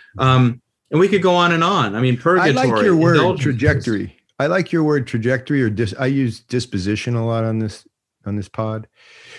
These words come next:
Speaker 2: Once the disposition kicks in, once the trajectory kicks in,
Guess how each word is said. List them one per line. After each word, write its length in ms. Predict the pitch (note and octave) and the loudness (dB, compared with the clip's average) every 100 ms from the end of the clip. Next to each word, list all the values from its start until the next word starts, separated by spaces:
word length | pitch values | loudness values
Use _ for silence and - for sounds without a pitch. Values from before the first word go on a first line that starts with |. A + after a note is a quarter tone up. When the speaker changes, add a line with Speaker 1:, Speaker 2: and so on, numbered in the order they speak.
| - - | -14 -4
Speaker 2:
Once 260 | F#3 - | -4 -2
the 100 | B3+ | -6
disposition 720 | E3+ F#3+ - C3 C3 F3+ C#3 A2 | 0 -2 0 0 0 0 -2 -2
kicks 280 | G#2+ F#2 | -4 -4
in, 240 | G2 F#2 G#2 | -4 -4 -4
once 180 | A#2+ - | -4 -4
the 80 | C3 | -4
trajectory 580 | A2+ G#2 C3 B2+ G#2+ | -2 -2 -2 -2 -6
kicks 300 | F#2+ G#2 - | -4 -8 -6
in, 200 | G2+ F#2+ | -8 -10